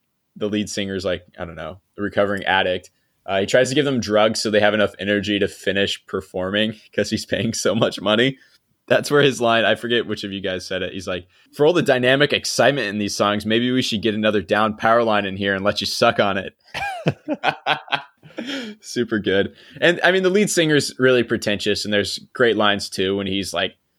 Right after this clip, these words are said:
acting like he knows everything over the recording studio engineer, and he says, "Thank you, but I've recorded in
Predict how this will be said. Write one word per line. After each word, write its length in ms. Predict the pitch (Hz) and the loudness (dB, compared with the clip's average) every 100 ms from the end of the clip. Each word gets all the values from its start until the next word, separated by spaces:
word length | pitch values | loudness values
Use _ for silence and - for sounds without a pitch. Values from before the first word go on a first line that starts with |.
| _ _ - | _ _ -2
acting 300 | 113 - 123 | 0 0 0
like 220 | 113 107 | 2 2
he 100 | 110 | -2
knows 320 | 104 101 104 | 0 0 2
everything 680 | 104 101 95 101 98 104 - _ _ 104 | 2 0 -2 0 0 -2 -6 _ _ 0
over 200 | 101 101 | 2 2
the 120 | 98 | 2
recording 400 | 98 98 95 95 | 2 2 2 0
studio 380 | - 95 95 92 | -2 0 2 2
engineer, 520 | 92 90 90 87 90 | 0 -4 -2 0 0
and 80 | 90 | -2
he 60 | |
says, 340 | 85 92 85 - | -4 -4 -4 0
"Thank 320 | 107 110 - | 2 2 0
you, 140 | 87 | -4
but 160 | 78 95 | -2 0
I've 180 | 104 107 | 0 -2
recorded 420 | - 95 85 82 | -4 -4 -4 -6
in 200 | 69 | -12